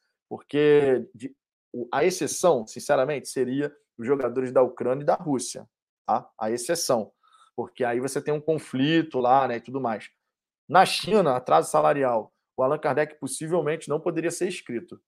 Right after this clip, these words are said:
Teria que ver a, o, o regulamento, a regra, pra saber. Se ele tivesse rescindido esse contrato antes do dia doze, quando fechou a janela,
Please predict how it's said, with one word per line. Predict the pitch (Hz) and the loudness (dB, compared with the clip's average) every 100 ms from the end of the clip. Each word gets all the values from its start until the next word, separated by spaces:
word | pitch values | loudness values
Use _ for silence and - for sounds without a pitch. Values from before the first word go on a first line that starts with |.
| - | -8
Teria | 117 135 | -4 -4
que | 139 | -4
ver | 135 | 0
a, | 156 139 - | 0 0 -2
o, | 143 - | -4 -4
o | 123 | -2
regulamento, | 147 165 190 170 131 135 151 156 | 0 4 6 6 4 -2 -2 -2
a | 127 | -2
regra, | 107 117 127 156 - _ _ | 0 0 0 -2 -6 _ _
pra | - 135 | 0 0
saber. | - - 117 104 _ _ _ _ | 2 -2 -2 -12 _ _ _ _
Se | - - | -10 0
ele | 147 202 | 2 2
tivesse | 196 160 160 156 | 0 2 2 2
rescindido | 156 156 139 147 156 | -2 -2 -6 -6 -6
esse | - | -8
contrato | - 139 - 113 110 - _ - | -6 -6 0 0 0 -10 _ 6
antes | 214 254 240 - 139 | 10 10 8 -2 -4
do | 131 | -2
dia | 117 120 | 2 2
doze, | 107 147 143 107 98 - | 4 2 2 0 -12 -12
quando | - 123 | -8 -8
fechou | - 113 - | -6 -6 0
a | 131 | 0
janela, | 113 110 139 135 107 | 0 -2 2 2 2